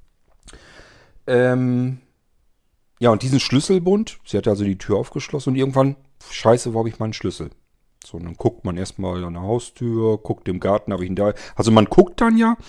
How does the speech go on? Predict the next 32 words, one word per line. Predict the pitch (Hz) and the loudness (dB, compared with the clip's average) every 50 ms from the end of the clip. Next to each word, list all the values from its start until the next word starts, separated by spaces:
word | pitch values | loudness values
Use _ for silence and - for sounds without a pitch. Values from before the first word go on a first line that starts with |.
| - - - - - | -20 -20 -14 -6 0
an | - 110 | 2 2
den | 120 160 | 2 4
unmöglichsten | - 175 175 185 175 175 170 - 156 - - 135 | 6 6 6 8 6 6 4 2 -2 0 0 -2
Stellen, | - - - 196 170 127 | 0 4 6 6 6 8
wo | 113 113 | 6 6
man | 113 120 123 | 6 6 6
eigentlich | 110 127 160 180 - - 190 - - - - - | 4 2 2 2 0 -4 -4 -6 -8 -18 -20 -14
sich | - - 120 110 - - | -6 -4 -4 -4 -4 -4
fast | - - - - - - - | 0 4 4 4 4 0 -6
sicher | - 139 - - 190 175 | -2 -2 -2 0 0 0
ist, | 170 165 156 - - - - - - - - | 0 0 -4 -6 -10 -14 -20 -20 -20 -8 -2
da | - 107 | 0 0
kann | - - - 160 | 0 0 0 0
er | 131 | 0
gar | 95 98 87 85 | 2 0 -2 -4
nicht | 82 78 | -4 -6
sein. | - 95 85 85 | -6 -6 -6 -4
Da | 85 92 | -4 -4
bin | 90 98 113 117 | -2 -2 -2 -2
ich | 107 - | 0 0
heute | 120 117 113 | 0 0 -2
noch | 107 104 | -4 -2
gar | - 117 110 | -2 -2 -2
nicht | 113 107 | -2 -4
gewesen. | - 117 110 117 110 107 98 | -4 -4 -2 -2 -2 -2 -2
Wie | 104 | -4
soll | 104 101 110 110 113 | -2 2 2 2 4
der | 107 107 101 | 4 2 2
da | 107 104 | 0 -2
von | 101 - 110 107 | -2 -2 -4 -2
alleine | 101 101 104 98 98 98 | -2 -2 -2 -2 -2 -4
hinkommen? | 101 123 127 - - 80 73 - | -4 -6 -6 -8 -8 -10 -10 -12